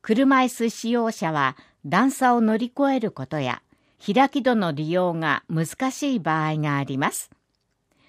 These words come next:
スロープを置いたり、自動ドアや引き戸にすることが必要です。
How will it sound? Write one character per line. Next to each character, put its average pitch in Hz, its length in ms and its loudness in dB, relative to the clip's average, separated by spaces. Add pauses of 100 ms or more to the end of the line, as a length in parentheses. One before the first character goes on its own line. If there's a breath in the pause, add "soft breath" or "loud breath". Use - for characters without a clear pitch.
(200)
ス - 260 -6
ロ 254 240 6
ー - 20 0
プ 147 240 -8
を 127 200 -2
置 165 140 0
い 196 80 -4
た 190 200 -6
り、 - 180 -8 (380 soft breath)
自 170 240 0
動 254 300 4
ド 240 200 0
ア 196 100 0
や 131 340 0
引 - 80 -16
き 269 200 0
戸 285 140 6
に 262 120 4
す 254 160 -2
る 254 120 0
こ 247 120 -4
と 269 160 -4
が 240 120 -2
必 - 360 -8
要 127 260 -2
で 135 160 -4
す。 - 220 -14